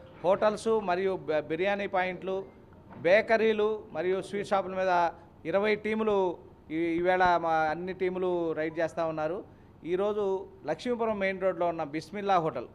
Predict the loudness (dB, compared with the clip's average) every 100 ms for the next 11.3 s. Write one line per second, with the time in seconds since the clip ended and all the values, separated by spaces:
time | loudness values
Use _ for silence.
0 | -20 -20 -20 -12 -8 -6 -2 0 0 0
1 | -2 -4 -8 -10 -14 -20 -8 0 0 2
2 | 2 4 2 2 0 -2 -2 -2 -4 -4
3 | -4 -4 -4 -4 -6 -6 -2 -2 -2 -2
4 | -2 -4 -10 -18 -20 -10 -2 4 6 6
5 | 6 6 6 2 0 0 0 0 0 0
6 | 0 -4 -8 -20 -20 -20 -20 -20 -20 -20
7 | -20 -20 -14 -4 0 2 4 2 2 -4
8 | -6 -12 -18 -10 -8 -4 4 6 6 4
9 | 2 2 0 0 2 2 0 -4 0 2
10 | 4 2 0 0 -2 -6 -6 -4 -2 -2
11 | -4 -4 -8